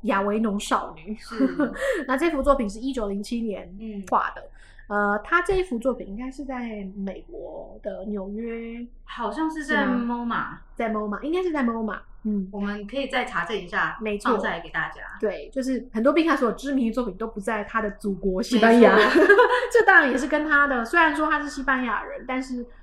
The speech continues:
Speaker 1: 他很早就往欧洲其他国家发展了。
Speaker 2: 嗯。
Speaker 1: 然后他其实最后过世是过世在，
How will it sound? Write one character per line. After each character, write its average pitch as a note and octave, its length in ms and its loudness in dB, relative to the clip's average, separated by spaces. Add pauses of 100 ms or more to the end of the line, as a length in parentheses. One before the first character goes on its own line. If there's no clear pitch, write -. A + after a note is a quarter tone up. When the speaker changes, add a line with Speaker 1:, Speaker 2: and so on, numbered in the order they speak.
(140)
Speaker 1:
他 C4+ 380 2
很 A#3 320 -4
早 - 300 -2
就 A3+ 320 -6
往 G3 360 -6
欧 A#3+ 160 -2
洲 A#3 260 -2
其 A3+ 160 -10
他 A#3 160 -4
国 G#3+ 160 -4
家 G#3+ 160 -6
发 G#3 280 -10
展 G#3 260 -6
了。 F#3 80 -14
Speaker 2:
嗯。 - 100 -16
Speaker 1:
然 A3+ 80 -6
后 C#4 140 0
他 C#4 220 0
其 A#3+ 160 -8
实 G3+ 340 -8 (360)
最 D4 180 -2
后 B3 280 -2 (240)
过 C#4 220 4
世 B3+ 260 -2
是 A3+ 160 -4
过 A#3 180 -4
世 A#3 140 -10
在， A3 160 -6